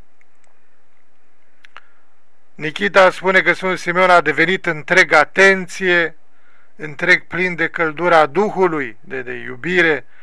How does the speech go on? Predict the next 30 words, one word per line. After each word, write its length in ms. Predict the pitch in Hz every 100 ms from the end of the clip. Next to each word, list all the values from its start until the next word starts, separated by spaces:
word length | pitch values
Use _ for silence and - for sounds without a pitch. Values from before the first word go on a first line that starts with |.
| - -
dumnezeiască, 840 | 131 151 156 139 127 147 143 -
întreg 320 | 143 - 185 -
plin 240 | 185 180
de 120 | 170
descoperiri 1040 | 147 165 - 170 156 165 165 190 196 165 - - - -
și 260 | - - 190
luminări 640 | 185 175 165 165 190 170
dumnezeiești, 800 | 156 160 160 131 165 180 - -
tion, 440 | - 151 170 185 151
apocalipseon, 1300 | 143 - 143 - 139 143 - - 196 190 185 160 - - -
che 360 | - 170 180 156 - -
elamseon, 1080 | - 151 151 147 131 - 180 175 147 123 - - - - - - - - - -
descoperiri 640 | 185 - - 131 135 139
și 100 | -
luminări 360 | 127 127 135 127
dumnezeiești. 580 | 123 120 120 127 - - - - -
De 140 | - 180
aici 200 | 202 -
încolo 380 | 185 202 196 185
nici 180 | 202
Nikita 540 | 175 180 - 208 156 160
și 140 | -
nici 240 | 180 160 143
noi 260 | 185 175
nu 160 | 160 175
mai 180 | 165 151
putem 360 | 156 165 165
avea 320 | 147 131 170
un 140 | 165 165
inventar 840 | 160 139 165 151 - 180 151 -